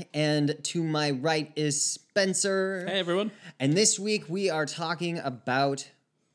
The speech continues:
Speaker 1: rehab. Uh, what is rehab? What is it like? What are the, the myths and the facts about rehab,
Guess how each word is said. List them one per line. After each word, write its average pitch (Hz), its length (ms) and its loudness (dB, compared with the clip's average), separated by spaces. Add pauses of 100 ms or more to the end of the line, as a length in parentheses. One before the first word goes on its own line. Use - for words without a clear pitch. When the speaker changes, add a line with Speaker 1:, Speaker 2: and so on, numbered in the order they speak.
(140)
Speaker 1:
rehab. 110 1000 -2 (560)
Uh, 135 360 0
what 123 260 0
is 185 260 -2
rehab? 92 560 -10
What 101 160 -8
is 110 140 -4
it 127 60 -2
like? 143 580 0
What 165 180 2
are 220 160 4
the, 175 760 2
the 135 120 2
myths 139 680 0 (100)
and 131 460 0
the 120 220 -2
facts 143 480 0
about 127 280 0
rehab, 117 680 0